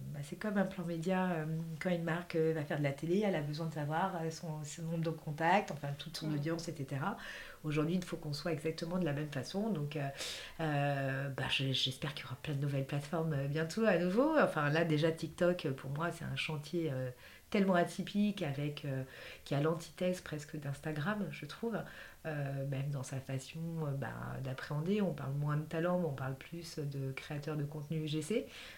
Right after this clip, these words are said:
Speaker 1: des U G C like, hein, ceux qui font, euh, de l'U G C unboxing, ceux qui font des U G C témoignages. Enfin, il y a plein de formes possibles, inimaginables. Et ça, c'est hyper intéressant parce que, euh, je me rappelle encore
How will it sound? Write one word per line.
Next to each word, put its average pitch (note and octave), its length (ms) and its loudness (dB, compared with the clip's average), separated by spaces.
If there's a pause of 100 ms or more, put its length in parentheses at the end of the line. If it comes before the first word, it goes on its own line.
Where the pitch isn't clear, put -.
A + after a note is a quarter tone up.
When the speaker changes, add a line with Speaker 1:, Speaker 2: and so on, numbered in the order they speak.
(180)
Speaker 1:
des C#3 260 0
U D3+ 80 2
G D3 140 2
C D3 180 -2
like, E3+ 420 4
hein, C#3+ 140 0
ceux C#3 180 -8
qui C#3 160 -8
font, D3+ 400 -4
euh, B2 800 -4
de C#3 140 -4
l'U C#3+ 200 0
G D3+ 160 2
C D3+ 320 2
unboxing, D3 880 2
ceux C3 160 -4
qui - 220 -10
font - 120 -6
des C3 240 -2
U C3+ 40 -2
G C#3 120 0
C C3+ 160 -2
témoignages. C#3 480 0
Enfin, C#3 100 -8
il C3+ 60 -4
y B2+ 40 -6
a - 20 -10
plein D#3 180 -4
de C#3+ 80 -2 (180)
formes E3 380 4
possibles, D3+ 380 -2
inimaginables. C#3+ 720 2 (480)
Et D#3+ 80 -2
ça, A#3 160 6
c'est A3 120 2 (140)
hyper G3+ 280 4
intéressant G3 560 2 (100)
parce E3 200 -4
que, E3 420 4 (420)
euh, D3 260 0
je F3 120 2
me E3 80 4
rappelle D#3 360 2
encore G#3 440 4